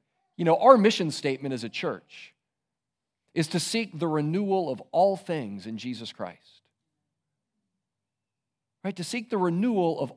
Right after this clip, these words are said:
all things in Jesus Christ. But if you just say, "All right, I'm gonna go out. What am I gonna do on Monday? I'm gonna seek the renewal of all things, all of them, everywhere, in Jesus."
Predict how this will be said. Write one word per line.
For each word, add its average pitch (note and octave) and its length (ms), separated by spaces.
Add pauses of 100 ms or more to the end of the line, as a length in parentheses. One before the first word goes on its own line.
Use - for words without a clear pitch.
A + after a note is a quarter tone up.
all A#3 300
things C3+ 560
in D3 200
Jesus D#3 420
Christ. - 560 (880)
But F3+ 120
if G3 140
you C4+ 100
just C#4 220
say, F3+ 200
"All G3+ 140
right, F#3+ 160
I'm F3 100
gonna G#3+ 120
go E3 240
out. F#3+ 300
What F3 100
am A3 80
I G3+ 80
gonna F#3+ 160
do G3+ 160
on G3+ 120
Monday? G#3 420 (280)
I'm A#3+ 120
gonna G3+ 140
seek G#3 280
the F3 80
renewal D#3 500
of G2+ 100
all A3 260
things, A#2+ 640 (1000)
all F#3+ 240
of C#3 60
them, A#2 160
everywhere, D3+ 480 (1120)
in D#3+ 140
Jesus." - 600